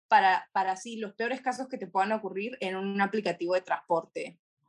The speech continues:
O, no sé, digo yo como al aire, ¿qué se supone? ¿Que haría que ahora sí o sí estén obligados bajo sanción administrativa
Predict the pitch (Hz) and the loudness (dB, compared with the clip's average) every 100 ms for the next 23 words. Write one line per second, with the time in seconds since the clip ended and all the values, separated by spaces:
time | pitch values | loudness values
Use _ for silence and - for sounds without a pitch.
0 | _ - 202 190 - 226 247 247 220 190 | _ 2 6 6 4 6 6 8 6 6
1 | 214 220 220 208 185 170 185 175 170 - | 6 6 6 4 2 2 4 2 0 -6
2 | 233 233 254 196 180 156 180 175 214 220 | -4 -2 -2 -2 -2 -2 0 2 6 6
3 | 220 214 208 208 180 185 190 190 208 _ | 6 4 4 4 6 6 6 6 4 _
4 | _ _ - - 240 240 240 254 247 233 | _ _ -14 -6 -2 0 -2 -2 -2 0
5 | 226 226 214 180 202 196 214 208 - 175 | 0 0 0 4 6 6 4 0 -2 -6
6 | 170 170 185 202 202 214 214 - 160 160 | -6 -4 -2 -2 -2 -2 -4 -4 -6 0
7 | 190 185 180 | 4 6 4